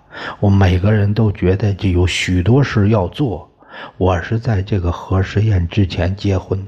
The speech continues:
爱人也来到基地，好像没有经过什么选择，就把自己的一切一生全放这儿了。一九六六年，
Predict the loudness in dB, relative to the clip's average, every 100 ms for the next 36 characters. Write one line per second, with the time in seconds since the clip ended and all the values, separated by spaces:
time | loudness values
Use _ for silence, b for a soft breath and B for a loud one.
0 | -14 B B 0 2 2 0 0 0 -2
1 | -2 -2 0 0 0 -2 -2 -4 -4 -2
2 | -4 -8 B B -6 -2 0 -2 -2 -2
3 | 0 0 0 -2 -6 -4 -2 0 0 -2
4 | -4 -4 -4 -2 -2 -2 -8 -6 -4 -4
5 | B B 0 0 0 -4 -4 -4 -4 -4
6 | -4 -4 -4 -6 -8 -6 -2 -2 -2 -4
7 | -6 -2 -2 -2 -8 B B B -2 2
8 | 0 0 0 -2 -6 -8 -10 -14 -20 _
9 | _ _ _ _ -2 0 0 0 0 2
10 | 2 2 2 2 2 2 -2 -2 -2 -2